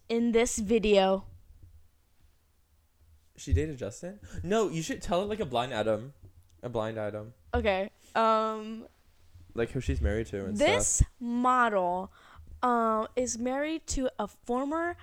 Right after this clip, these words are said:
Speaker 1: child star. Oh no, is engaged to a former child star who was a twin.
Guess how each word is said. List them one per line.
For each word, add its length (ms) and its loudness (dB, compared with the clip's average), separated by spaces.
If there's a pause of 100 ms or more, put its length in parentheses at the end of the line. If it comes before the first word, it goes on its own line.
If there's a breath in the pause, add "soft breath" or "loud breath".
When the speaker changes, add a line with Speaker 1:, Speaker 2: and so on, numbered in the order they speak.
(340 soft breath)
Speaker 1:
child 760 2
star. 760 -4 (920 soft breath)
Oh 60 6
no, 220 4
is 180 4
engaged 800 2
to 200 2
a 60 2
former 600 -2
child 580 0
star 480 -6 (180)
who 100 -6
was 340 -4
a 60 -10
twin. 720 -8